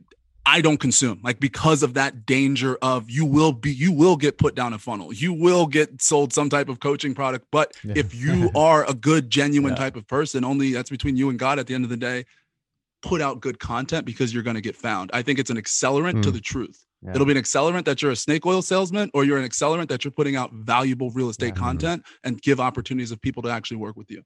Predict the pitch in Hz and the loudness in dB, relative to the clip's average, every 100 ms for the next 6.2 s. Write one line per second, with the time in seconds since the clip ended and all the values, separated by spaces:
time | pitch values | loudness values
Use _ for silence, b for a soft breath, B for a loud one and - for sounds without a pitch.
0 | _ _ _ _ 156 165 208 202 165 156 | _ _ _ _ 4 6 6 6 6 4
1 | 127 143 147 123 127 120 110 101 95 - | 4 2 4 4 2 2 0 -2 -6 -8
2 | 104 101 95 - 110 117 117 104 117 - | -4 -2 -2 -6 -6 -2 0 0 -4 -2
3 | 117 - _ _ _ _ - 151 147 156 | -4 -6 _ _ _ _ -2 4 4 4
4 | 147 139 131 151 135 160 160 147 143 135 | 2 2 2 2 4 4 4 4 4 2
5 | 139 113 127 113 123 131 127 127 131 131 | 0 2 0 2 2 2 2 2 2 0
6 | 123 | 0